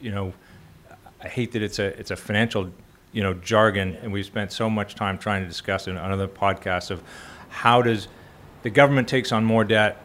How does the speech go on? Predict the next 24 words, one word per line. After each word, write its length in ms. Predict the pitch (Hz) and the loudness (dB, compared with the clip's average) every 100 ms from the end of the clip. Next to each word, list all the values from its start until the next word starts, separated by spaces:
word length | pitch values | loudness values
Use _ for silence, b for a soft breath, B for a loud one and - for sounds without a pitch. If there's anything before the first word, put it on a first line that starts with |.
| - | -14
but 80 | - | -10
there's 160 | 104 104 | -8 -2
no 120 | 117 | 0
real 220 | 113 110 | 0 -2
place 320 | 110 113 107 - | -2 -2 -2 -2
to, 80 | 110 | -6
you're 180 | 104 | -2
not 200 | 113 131 | 0 0
printing 400 | - 131 127 113 101 | -2 -4 -2 0 2
money, 320 | 107 101 87 - b b - | 2 0 -4 -10 b b -8
but 100 | 101 | -4
it 100 | 101 | 0
does 220 | 123 127 | 2 2
get 180 | 113 113 | 4 2
in 80 | 104 | 2
the 80 | 101 | -2
financial 440 | - 104 101 104 | -2 -2 -2 -4
system. 320 | - 101 - - - b b b | -8 -10 -12 -20 -20 b b b
And 140 | 107 117 | -4 -2
maybe 160 | 120 139 | 2 4
we'll 160 | 131 117 | 4 2
just 200 | 113 113 | -2 2
run 220 | 110 110 | 2 2
through, 380 | - 107 104 | 0 0 0